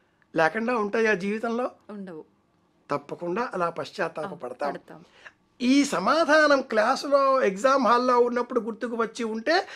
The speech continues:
Speaker 1: నేను ఐఏఎస్ ఆఫీసర్ని అయ్యేవాడిని, బయటికి వచ్చాక గుర్తుకు వచ్చింది, "అరే రే" అనుకోని క్షణాలు కూడా ఉండవు.
Speaker 2: అవును.
Speaker 1: అవి కూడా ఉంటాయి.
Speaker 2: మ్మ్.
Speaker 1: అన్నీ సమానమే. కనుక బలహీనత లేని వ్యక్తి ప్రపంచంలో లేడు.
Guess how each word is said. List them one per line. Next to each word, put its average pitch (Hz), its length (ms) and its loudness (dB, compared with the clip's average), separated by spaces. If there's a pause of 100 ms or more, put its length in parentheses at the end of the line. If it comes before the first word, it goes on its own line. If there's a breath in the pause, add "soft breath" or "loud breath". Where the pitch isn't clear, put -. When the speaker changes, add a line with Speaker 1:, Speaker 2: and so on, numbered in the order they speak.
(120)
Speaker 1:
నేను 247 180 10
ఐఏఎస్ 247 360 4
ఆఫీసర్ని 240 480 2
అయ్యేవాడిని, 214 520 6 (220 loud breath)
బయటికి 381 380 6
వచ్చాక 247 440 4
గుర్తుకు 220 320 -4
వచ్చింది, 214 600 4
"అరే 208 200 6
రే" 202 480 8 (260 loud breath)
అనుకోని 220 360 4
క్షణాలు 208 420 4
కూడా 277 240 2
ఉండవు. 226 360 0 (200)
Speaker 2:
అవును. 180 220 -16 (160)
Speaker 1:
అవి 113 160 -14
కూడా 180 300 -6
ఉంటాయి. 220 380 -6 (220)
Speaker 2:
మ్మ్. 208 160 -10
Speaker 1:
అన్నీ 170 460 -2
సమానమే. 233 480 -6 (800 soft breath)
కనుక 208 640 4 (760 soft breath)
బలహీనత 285 800 6
లేని 254 440 6
వ్యక్తి 226 260 4
ప్రపంచంలో 233 580 4
లేడు. 220 280 8